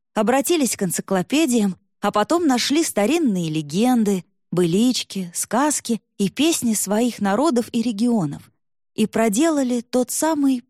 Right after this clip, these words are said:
путь обратно, каким прошла Варя. Боги живы,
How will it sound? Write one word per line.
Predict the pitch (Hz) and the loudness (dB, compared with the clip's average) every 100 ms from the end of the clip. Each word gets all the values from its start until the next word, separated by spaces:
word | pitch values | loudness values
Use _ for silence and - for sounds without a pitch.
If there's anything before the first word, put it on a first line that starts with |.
| _ | _
путь | - 254 - - | -4 -4 -4 -4
обратно, | 233 202 254 247 - 156 160 - _ | -2 0 0 0 -2 -4 -6 -8 _
каким | 180 - 226 226 | -4 0 -2 0
прошла | 180 165 - 175 190 | -2 -2 -2 -2 -2
Варя. | 175 151 143 - _ _ _ _ _ _ _ _ _ _ | -4 -4 -8 -14 _ _ _ _ _ _ _ _ _ _
Боги | 147 143 214 262 208 | -8 0 2 2 0
живы, | 214 185 240 330 233 170 | 0 0 0 2 2 0